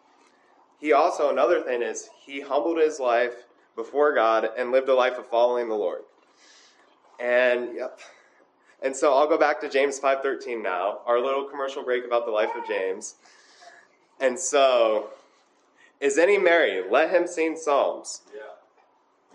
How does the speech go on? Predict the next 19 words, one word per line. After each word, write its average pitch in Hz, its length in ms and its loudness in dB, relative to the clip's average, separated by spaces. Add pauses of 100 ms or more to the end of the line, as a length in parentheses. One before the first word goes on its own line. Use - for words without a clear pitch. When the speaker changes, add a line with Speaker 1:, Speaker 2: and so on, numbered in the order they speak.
(360)
Speaker 1:
So, 139 600 0
basically, 147 480 0
James 147 320 0
is 147 100 -10
saying 135 380 -2
here, 107 320 0 (520)
"Is 127 220 -4 (140)
any 170 240 2
merry? 110 420 0 (100)
Let 135 200 2
him 151 100 -2
sing 151 260 -4
psalms." 120 520 -4 (260)
Merry 185 460 2
means 156 380 -2
to 135 80 -12
be 131 180 -8
cheerful, 185 720 -2 (840)
have 147 640 -2